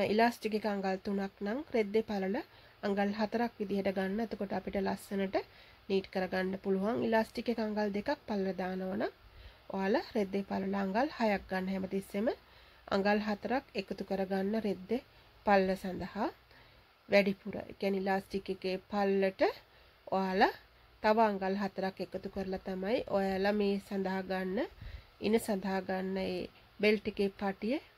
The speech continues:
පළල තීර-, පළල තීරණය කරන්න ඕනේ.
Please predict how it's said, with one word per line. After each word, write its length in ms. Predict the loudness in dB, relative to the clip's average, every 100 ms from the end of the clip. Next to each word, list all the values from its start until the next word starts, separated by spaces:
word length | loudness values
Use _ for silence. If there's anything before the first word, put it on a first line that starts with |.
| -6
පළල 300 | 0 2 2
තීර-, 400 | 2 -2 -2 -4
පළල 380 | -4 0 2 2 0
තීරණය 440 | 0 0 0 -2 -4
කරන්න 380 | -6 -6 -6
ඕනේ. 320 | -6 -6 -8